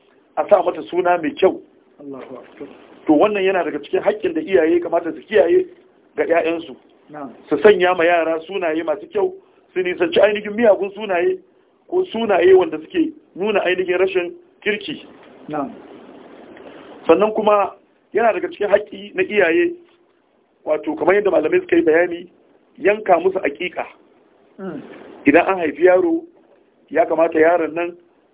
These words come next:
Speaker 1: a yanka mishi ragon suna.
Speaker 2: Na'am.
Speaker 1: An gane mahaifi ya yi iya ƙoƙari. A lokacin da ya ga mahaifiyar ta samu juna biyu, to ya san cewa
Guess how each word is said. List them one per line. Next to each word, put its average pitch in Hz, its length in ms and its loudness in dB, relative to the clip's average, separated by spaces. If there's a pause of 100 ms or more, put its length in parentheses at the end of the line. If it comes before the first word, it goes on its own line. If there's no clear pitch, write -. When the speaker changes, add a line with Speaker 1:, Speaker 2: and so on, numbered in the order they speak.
(140)
Speaker 1:
a 147 100 2
yanka 190 360 -2
mishi 175 200 0
ragon 147 380 0
suna. 143 300 -8 (760)
Speaker 2:
Na'am. 143 220 -18 (640)
Speaker 1:
An 151 100 0
gane 160 220 2
mahaifi 165 460 0
ya 170 60 4
yi 160 140 0
iya 220 180 2
ƙoƙari. 160 400 -6 (480)
A 156 80 0
lokacin 214 360 -2
da 175 60 2
ya 175 100 4
ga 175 260 0 (720)
mahaifiyar 180 720 0 (520)
ta 180 160 4
samu 156 200 0
juna 156 300 0
biyu, 147 240 -12 (1080)
to 147 100 -6
ya 175 260 2
san 190 160 0
cewa 165 460 4